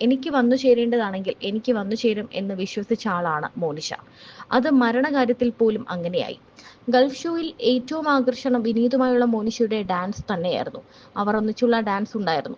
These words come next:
രണ്ടാളും കളിക്കൂട്ടുകാരെ പോലെയായിരുന്നു ഏത് സമയവും. എപ്പോഴും അവർ ഒരുമിച്ചെത്തും. ഷോപ്പിംഗും തമാശ പറച്ചിലും പൊട്ടിച്ചിരിയും എല്ലാം ഒരുമിച്ച്. അവർ രണ്ടാളും വിവാഹം കഴിച്ചാലും എന്തുകൊണ്ടും അത്രയും യോജിപ്പാകുമായിരുന്നു.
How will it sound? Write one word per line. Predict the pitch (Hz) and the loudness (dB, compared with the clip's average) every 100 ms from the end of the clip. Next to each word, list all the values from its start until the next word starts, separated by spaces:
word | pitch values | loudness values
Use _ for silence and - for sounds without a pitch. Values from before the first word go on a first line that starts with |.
| - | -4
രണ്ടാളും | 220 247 294 254 240 240 | 0 2 4 4 2 0
കളിക്കൂട്ടുകാരെ | 226 202 - 240 247 226 226 | -2 -2 0 2 2 2 2
പോലെയായിരുന്നു | 226 220 208 160 175 175 - | 2 2 2 0 -4 -6 -6
ഏത് | 185 196 | -6 -6
സമയവും. | 208 196 151 135 - | -4 -2 -2 -4 -6
എപ്പോഴും | - - 208 214 214 | -6 0 2 2 0
അവർ | 196 190 | 0 -2
ഒരുമിച്ചെത്തും. | 175 185 180 165 - - - - - - - - - | -4 -4 -6 -6 -6 -8 -20 -20 -20 -20 -20 -20 -14
ഷോപ്പിംഗും | - 294 285 330 320 320 | -2 2 2 0 -4 -4
തമാശ | 285 254 247 269 302 | 0 2 2 0 0
പറച്ചിലും | 269 247 262 247 | 0 0 2 2
പൊട്ടിച്ചിരിയും | 226 208 - 262 254 220 220 - | 2 0 0 -2 0 0 -2 -2
എല്ലാം | 180 180 196 | -2 -2 0
ഒരുമിച്ച്. | - 226 190 - 185 | -2 -4 -8 -4 -2
അവർ | 190 202 | -2 -2
രണ്ടാളും | 185 196 202 220 | -2 -2 0 0
വിവാഹം | 196 185 214 262 | 0 0 0 0
കഴിച്ചാലും | 254 220 220 214 202 - | 2 0 0 -2 -2 -4
എന്തുകൊണ്ടും | 196 208 247 247 226 202 | -4 2 4 4 2 -2
അത്രയും | 196 190 208 196 | -4 -4 -4 -2
യോജിപ്പാകുമായിരുന്നു. | 185 202 233 - 160 165 143 - - | -2 -2 -2 0 0 0 -4 -4 -8